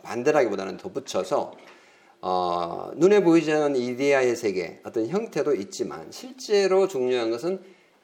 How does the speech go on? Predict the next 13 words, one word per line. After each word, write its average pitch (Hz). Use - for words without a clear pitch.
그 98
진료 202
자체, -
뭐, 117
이 127
어려운 120
표현입니다만 95
물건 208
자체다, -
이렇게 -
본 104
겁니다. 101
그러니까, 170